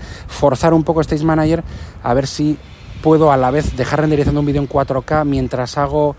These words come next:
no sé, pues un, algo en, algo en el navegador o, o hago alguna otra cosa un poco pesada para ver cómo se comporta, porque yo creo que la limitación de cuatro aplicaciones a la vez teniendo un M uno con ocho gigas es absurda, pero viene más a,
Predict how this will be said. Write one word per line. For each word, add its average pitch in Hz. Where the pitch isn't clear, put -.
no 131
sé, 147
pues 117
un, 135
algo 127
en, 131
algo 131
en 139
el 135
navegador 135
o, 127
o 127
hago 131
alguna 135
otra 127
cosa 131
un 127
poco 131
pesada 151
para 127
ver 127
cómo 131
se -
comporta, 113
porque 131
yo 131
creo 147
que 135
la 123
limitación 120
de 127
cuatro 127
aplicaciones 131
a 139
la 127
vez 143
teniendo 127
un 139
M 135
uno 143
con 110
ocho 113
gigas 135
es -
absurda, 151
pero 170
viene 170
más 175
a, 127